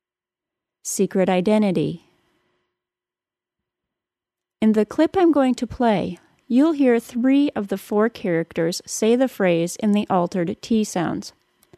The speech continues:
Only one character doesn't do it the same, and even that character only says one of the three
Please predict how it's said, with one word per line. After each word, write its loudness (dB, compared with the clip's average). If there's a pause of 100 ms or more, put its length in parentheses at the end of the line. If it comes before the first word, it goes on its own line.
(540)
Only 4
one 2
character -2
doesn't 0
do 2
it -2
the -4
same, -2 (480)
and 2
even 2
that 2
character -4 (480)
only 4
says 0
one 2
of -2
the -2
three 0